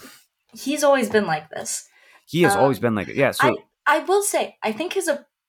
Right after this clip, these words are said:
Speaker 1: approach has gotten slower.
Speaker 2: Yeah, 'cause he's
Speaker 1: But
Speaker 2: more
Speaker 1: that's, like, generally YouTube.
Speaker 2: Yeah.
Speaker 1: Everyone used to talk fast.
Speaker 2: Yeah, we also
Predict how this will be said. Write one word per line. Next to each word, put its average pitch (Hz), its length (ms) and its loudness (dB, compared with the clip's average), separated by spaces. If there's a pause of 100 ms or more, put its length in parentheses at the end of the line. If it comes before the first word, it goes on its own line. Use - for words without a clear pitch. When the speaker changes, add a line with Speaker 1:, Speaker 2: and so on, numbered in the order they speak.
Speaker 1:
approach - 840 -8 (440)
has 196 200 -4
gotten 190 280 0
slower. 175 720 -8 (560)
Speaker 2:
Yeah, 101 420 0 (100)
'cause 107 120 -14
he's 135 120 -4
Speaker 1:
But 143 100 0
Speaker 2:
more 165 80 4
Speaker 1:
that's, 294 160 4
like, 240 200 -6
generally 208 600 -4
YouTube. 170 720 -14 (280)
Speaker 2:
Yeah. 214 300 4
Speaker 1:
Everyone 226 280 -2
used 202 200 -6
to 180 60 -10
talk 165 320 -6
fast. - 540 -10 (680)
Speaker 2:
Yeah, 123 180 2
we 160 200 2
also 123 480 2